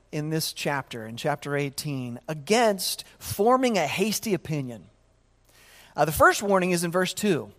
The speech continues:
which says, "A fool takes no pleasure in understanding, but only in expressing his opinion." How many times have you read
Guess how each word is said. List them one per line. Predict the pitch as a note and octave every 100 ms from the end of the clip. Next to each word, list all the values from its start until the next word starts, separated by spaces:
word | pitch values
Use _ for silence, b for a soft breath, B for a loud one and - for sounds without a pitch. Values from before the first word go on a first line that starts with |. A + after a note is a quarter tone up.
| -
which | E3 -
says, | G3 E3 D3+ - - B B B B
"A | F#3
fool | - D4 D4+ B3+
takes | G#3 F#3 - -
no | E3 G3 B3+
pleasure | - A#3+ A3+ F3+ E3
in |
understanding, | E3 D#3+ C#3+ - A3 D4 B3 C3+ C3+ E3 _ _ _ _ _ -
but | D3
only | F3 G3+ G#3
in | G3+
expressing | - - - G3 G3 - D#3
his | C#3 C#3
opinion." | C#3+ D3 B2+ A2 F#2+ - _ _ _ _ _ _ _ _ _ _ _ - b b b b b
How | C#3
many | D#3
times | C#3+ D#3 D3+ C#3+
have | C3
you | C#3 C#3+
read | C#3+ C#3+ C#3 C3+